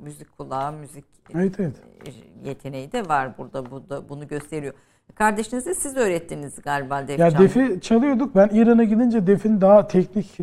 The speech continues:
Speaker 2: detaylarıyla öğrenmeye başladım. Ee, Selahattin'e şey yaptım. Selahattin onun üzerine daha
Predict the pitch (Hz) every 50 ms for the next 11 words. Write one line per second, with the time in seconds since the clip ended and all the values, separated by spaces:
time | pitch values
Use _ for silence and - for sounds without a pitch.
0 | 151 139 165 156 - 170 170 170 160 165 170 170 170 147 127 120 120 120 - 139
1 | 131 127 120 120 120 117 120 117 113 110 113 107 - - 135 135 143 190 - _
2 | _ _ _ _ _ _ _ _ _ _ _ _ _ - 180 156 147 143 139 135
3 | 135 135 139 135 135 - _ _ - - - 160 156 160 151 151 - 165 165 170
4 | 165 151 - - - - - 143 135 131 135 - 175 - 170 165 165 170 165 -
5 | 196 190 185 190 - _ - 175 180 180 190 190 165 175 180 180 196 180 165 175
6 | 170 180 185